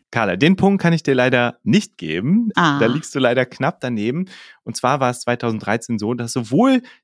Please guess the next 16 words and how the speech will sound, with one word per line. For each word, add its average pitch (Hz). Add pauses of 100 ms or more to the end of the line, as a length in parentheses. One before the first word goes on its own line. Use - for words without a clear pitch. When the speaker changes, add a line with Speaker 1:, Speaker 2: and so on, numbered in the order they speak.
(100)
Speaker 1:
die 117
erwerbsfähigen 131
Empfänger 131
als 123
auch 120
die -
Summe 110
der 87
erwerbsfähigen 90
Empfänger 107
von 101
A 101
L 104
G 98
zwei 104
und 95